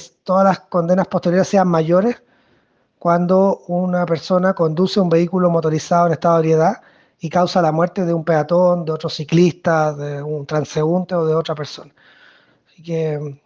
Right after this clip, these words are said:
fue una larga lucha en el Tribunal Constitucional, en la Corte Suprema, en el Tribunal Oral en lo Penal, pero hoy día definitivamente se rechazan todas las reclamaciones y queda firme la condena a seis años para Óscar Mardones Cortés.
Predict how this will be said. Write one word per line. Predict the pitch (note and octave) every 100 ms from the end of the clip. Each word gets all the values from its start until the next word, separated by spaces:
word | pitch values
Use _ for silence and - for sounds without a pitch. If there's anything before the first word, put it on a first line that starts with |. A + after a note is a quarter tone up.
| _ _ _
fue | - E3+
una |
larga | F3 F#3+ F#3
lucha | F#3+ G3+ G3+
en | F3+
el | D#3
Tribunal | E3 E3 F#3
Constitucional, | E3+ D#3 D#3+ E3 E3+ G3+ A#3+ -
en | D3 D3
la |
Corte | D3+ D#3+ E3
Suprema, | E3 F3+ F#3 F#3+ G#3 - _ _ -
en | D3
el | C#3+
Tribunal | D#3+ D#3+ E3
Oral | E3 D#3+ E3
en |
lo | E3
Penal, | D#3 E3 G3 B3 - _ _
pero | - G3+
hoy | G3
día | A#3 A#3
definitivamente | G#3+ G#3+ F3+ G#3 G3 G3+ G#3 G#3 A#3+ A#3+ - - _
se | - F3
rechazan | F3 E3 F3 F3+ -
todas | F3 F#3
las | F#3+ F3+ E3+ - - - _ _ _ -
reclamaciones | E3 E3 D#3+ D#3 - F3+ F#3 F#3
y | F3 D3
queda | E3+ D#3+
firme | C#3 G#3+ G#3+ F#3 F3+ A3+ _ _ _ _ -
la | D3+
condena | D#3 D3+ D#3+ D#3+
a |
seis | - E3 D#3+
años | E3+ F3
para | D#3+ D3+
Óscar | D3+ D#3+
Mardones | D3+ D3 D3+ C#3+
Cortés. | - - - - -